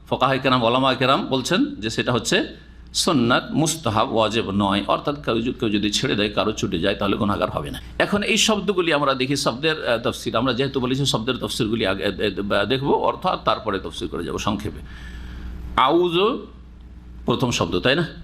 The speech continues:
আউযু, আউযু মানে হচ্ছে, হ্যাঁ, "আমি আশ্রয় নিচ্ছি।" আযা ইয়াউযু থেকে আউযু ওয়াহিদ মুতাকাল্লিমের সিগা। যারা গ্রামার বোঝেন, সামান্য গ্রামার বলছি, বেশি বলছি না,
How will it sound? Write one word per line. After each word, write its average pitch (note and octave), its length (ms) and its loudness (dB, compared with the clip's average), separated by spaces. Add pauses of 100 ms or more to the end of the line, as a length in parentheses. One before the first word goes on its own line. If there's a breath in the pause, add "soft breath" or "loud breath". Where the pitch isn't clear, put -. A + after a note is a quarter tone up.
(560)
আউযু, G2+ 480 2
আউযু E3+ 640 2 (680)
মানে C3+ 180 4
হচ্ছে, C#3+ 300 2 (1200)
হ্যাঁ, C#3 220 4 (400)
"আমি C#3+ 520 2
আশ্রয় A#2 500 0
নিচ্ছি।" F2+ 540 -2 (180)
আযা A2 460 2
ইয়াউযু B2+ 540 2
থেকে C#3 300 -4
আউযু A#2+ 420 0
ওয়াহিদ A#2 260 0
মুতাকাল্লিমের F#2+ 720 0
সিগা। D2+ 380 -2
যারা E2 220 -2
গ্রামার G2+ 360 0
বোঝেন, A2+ 240 -4
সামান্য A#2+ 420 -2
গ্রামার F#2 300 -2
বলছি, F2 240 -8
বেশি G#2+ 200 -2
বলছি D2+ 260 -6
না, - 60 -12